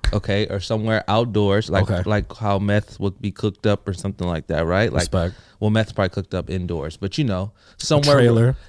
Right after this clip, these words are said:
Speaker 1: yeah, somewhere recreational
Speaker 2: Some
Speaker 1: where
Speaker 2: Walter
Speaker 1: you can't
Speaker 2: White
Speaker 1: hurt
Speaker 2: shit.
Speaker 1: anybody.
Speaker 2: Yeah.
Speaker 1: You know what I'm saying? So that's a
Speaker 2: Yeah.
Speaker 1: safe smoking kit to me. Crack pipe, open outdoors. No
Speaker 2: Well,
Speaker 1: good
Speaker 2: like, in
Speaker 1: crack.
Speaker 2: San Francisco, they used to do clean needle programs,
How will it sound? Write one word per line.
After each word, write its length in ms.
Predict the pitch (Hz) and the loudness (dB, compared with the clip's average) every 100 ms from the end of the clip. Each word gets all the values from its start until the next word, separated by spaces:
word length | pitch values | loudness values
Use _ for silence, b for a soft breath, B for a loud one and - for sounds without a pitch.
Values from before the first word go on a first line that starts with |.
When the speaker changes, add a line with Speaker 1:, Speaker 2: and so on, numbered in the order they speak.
| - | 2
Speaker 1:
yeah, 220 | 165 147 | 4 4
somewhere 420 | - - 151 147 | 2 0 2 2
recreational 760 | 131 135 - 131 127 123 - 104 | 4 2 2 -2 0 0 -2 -4
Speaker 2:
Some 140 | 101 117 | 2 4
Speaker 1:
where 80 | 113 | 6
Speaker 2:
Walter 240 | 110 113 | 4 4
Speaker 1:
you 40 | 104 | 2
can't 120 | 95 | 4
Speaker 2:
White 40 | 107 | 2
Speaker 1:
hurt 80 | 107 | 0
Speaker 2:
shit. 40 | 76 | -2
Speaker 1:
anybody. 420 | 101 90 85 78 | -4 -2 -4 -2
Speaker 2:
Yeah. 140 | 98 98 | 0 0
Speaker 1:
You 60 | |
know 60 | 104 | 0
what 80 | 107 | -2
I'm 80 | 104 | -4
saying? 220 | 107 104 | -4 -6
So 140 | - | -2
that's 180 | 98 117 | 0 0
a 40 | 92 | 0
Speaker 2:
Yeah. 40 | |
Speaker 1:
safe 240 | 78 104 | 0 -2
smoking 380 | 92 101 92 95 | -2 -6 -6 -8
kit 240 | 95 87 - | -8 -8 -8
to 80 | |
me. 240 | 87 80 80 _ _ _ | -10 -10 -12 _ _ _
Crack 320 | - 123 120 | -2 0 0
pipe, 320 | - 113 110 - | 0 0 0 -2
open 260 | 107 - - | -6 -6 -6
outdoors. 800 | 101 107 110 107 104 104 101 - - B B B | -4 -4 -2 -2 0 0 -2 -6 -18 B B B
No 120 | 101 | 2
Speaker 2:
Well, 80 | 147 | 4
Speaker 1:
good 40 | 156 | 6
Speaker 2:
like, 160 | 151 | 4
in 60 | 104 | 2
Speaker 1:
crack. 80 | 147 | 0
Speaker 2:
San 200 | - 180 | 2 2
Francisco, 540 | 156 135 147 - 107 | 2 2 0 2 2
they 100 | 98 101 | 4 4
used 180 | 107 - | 2 2
to 40 | |
do 120 | 101 | 0
clean 340 | 98 - 117 110 | -2 0 0 2
needle 240 | 113 95 | 2 0
programs, 580 | 82 87 78 71 71 - | -2 -2 -2 -6 -8 -14